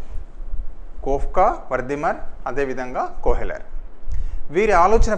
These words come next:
ప్రకారం ఇక్కడ గెస్టాల్ట్ వాదం అంటే ఇక్కడ చూద్దాం, ఇక్కడ రెండు డయాగ్రామ్స్ ఇవ్వబడ్డాయి కదా. వీటిని చూస్తే మనం మామూలుగా ఎట్లా చూస్తామంటే మొత్తంగా చూస్తాం. ఇక్కడ మొ-, దీన్ని ఏమంటామంటే మామూలుగా దీర్ఘచతురస్రం లేదా చతుర్భుజం అంటాం. ఎందుకంటే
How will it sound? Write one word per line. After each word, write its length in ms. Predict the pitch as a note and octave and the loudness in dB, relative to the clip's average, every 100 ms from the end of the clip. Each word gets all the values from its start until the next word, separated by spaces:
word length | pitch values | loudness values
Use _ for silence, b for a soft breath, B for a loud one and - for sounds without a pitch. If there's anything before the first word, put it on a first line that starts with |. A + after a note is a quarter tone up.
| F#3+ | 0
ప్రకారం 260 | D3 D3+ - | 2 4 4
ఇక్కడ 140 | B2+ A2 | 2 0
గెస్టాల్ట్ 440 | C3+ - G#3+ G3+ G3 | 2 4 6 8 8
వాదం 200 | F3 E3+ E3+ | 8 6 2
అంటే 100 | - | 2
ఇక్కడ 140 | F#3 - | 2 2
చూద్దాం, 240 | D3 E3+ A3 - | 2 0 -2 -2
ఇక్కడ 160 | B2+ C3 | 0 4
రెండు 180 | F3+ D#3 D3+ | 6 8 8
డయాగ్రామ్స్ 480 | D3+ D3 F3 B2 C#3 | 6 4 2 2 -2
ఇవ్వబడ్డాయి 440 | B2+ A#2+ A2 F2+ D#2 - - | 0 0 -2 -6 -8 -8 -4
కదా. 160 | G3+ F4+ - B B B D3 | 0 0 -2 B B B -4
వీటిని 300 | G3+ G#3 G3+ G#3 - | -4 -2 -4 -4 -6
చూస్తే 340 | F#3 G3+ - G#3+ A3 G3+ | -6 -6 -2 -2 -2 -4
మనం 160 | F3 G3 F#3+ | -4 -4 -2
మామూలుగా 320 | D3+ F3 F#3+ D3+ | 0 0 0 0
ఎట్లా 140 | G3 G#3 | 2 0
చూస్తామంటే 540 | G3 G3+ D3 A2+ A2+ - - B B - D3 | 0 -2 -2 2 2 4 4 B B 4 6
మొత్తంగా 440 | D3+ - A3+ A#3 A3 | 8 8 6 6 4
చూస్తాం. 260 | D#3 - B2+ - | -2 -4 -4 -2
ఇక్కడ 140 | - A2 | -2 -4
మొ-, 140 | C3 C3+ | -4 -4
దీన్ని 180 | D3+ D3+ | -2 2
ఏమంటామంటే 580 | F3+ G#3 G3+ F#3+ F#3 G3+ G#3+ G#3+ B B - | 2 4 2 0 -2 -4 -4 -8 B B -4
మామూలుగా 320 | C#3+ D#3+ E3+ E3 D3 | -2 0 -2 -2 0
దీర్ఘచతురస్రం 760 | F3 F#3+ G3+ - C3+ - A2+ A2 | 2 2 0 -4 -6 -6 -8 -4
లేదా 140 | C#3 F3+ | -4 -4
చతుర్భుజం 500 | D#3 F#3+ F#3 F3+ D3 A#2 | -4 0 2 2 0 -6
అంటాం. 260 | F#2 - - B B B - | -10 -8 -6 B B B 0
ఎందుకంటే 440 | D3+ A3 A3+ G#3+ | 2 4 4 2